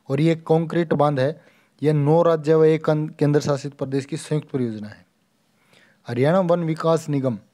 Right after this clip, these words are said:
एचएफडीसी लिमिटेड की स्थापना कब हुई? ये हुई थी दिसंबर उन्नीस सौ नवासी में। कितना दिसंबर था? सात दिसंबर,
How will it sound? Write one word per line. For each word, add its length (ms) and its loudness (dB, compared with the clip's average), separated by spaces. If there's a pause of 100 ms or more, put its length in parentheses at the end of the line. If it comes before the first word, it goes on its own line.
(1000)
एचएफडीसी 840 -2 (420)
लिमिटेड 360 -2
की 120 -6
स्थापना 320 -6
कब 220 -2
हुई? 180 -8 (600)
ये 180 -6
हुई 160 0
थी 160 -8 (200)
दिसंबर 340 -4
उन्नीस 240 -4
सौ 140 -2 (320)
नवासी 400 -4
में। 180 -14 (580)
कितना 260 -4
दिसंबर 400 -4
था? 280 -10 (120)
सात 260 -6
दिसंबर, 420 -14